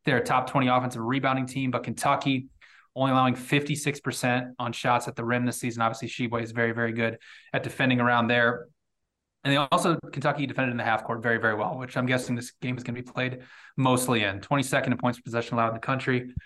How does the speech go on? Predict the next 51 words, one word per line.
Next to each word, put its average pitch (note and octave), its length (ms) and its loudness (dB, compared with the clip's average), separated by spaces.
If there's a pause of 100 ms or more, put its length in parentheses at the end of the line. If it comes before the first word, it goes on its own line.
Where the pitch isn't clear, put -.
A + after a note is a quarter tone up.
(340)
And B2+ 520 2 (340)
Providence, F#3 760 2 (480)
n-, D3+ 200 -4 (400)
listen, C#3+ 340 -2
I C3 60 -6
mean, C3 380 -2 (440)
yes, D#3 260 2
this D#3 120 -4
game's D3+ 180 2
gonna C#3 120 0
be - 20 -10
played C#3+ 120 2
in C3+ 40 0
the C3 60 0
half C3 180 0
court. C3 240 0
Both C#3 160 -2
teams C3+ 180 -2
do C#3 140 2
like C3 160 2
to C3+ 100 -6
get C3 100 2
out C3 120 2
and A#2+ 80 -8
run B2+ 120 4
a B2+ 60 0
little B2 160 -2
bit, B2+ 240 -2
but C3+ 160 0
the C#3 80 -8
tempo F3+ 460 2
clash, B2 440 0
I - 400 -14
mean, C#3 60 -2
Providence E3 400 2
was D3 120 -2
a C3 40 0
hundred C#3 240 0
ninety-fifth C3 560 -4
in D3+ 60 -2
adjusted C#3+ 400 -4
tempo, D3+ 400 0
and C3 100 -6
Kentucky C3 560 -2 (340)
is B2 140 -4
outside B2+ 340 2
the A#2 60 -8
top A#2+ 260 2
two A#2 140 -4
fifty. C#3+ 420 -4
So B2+ 540 4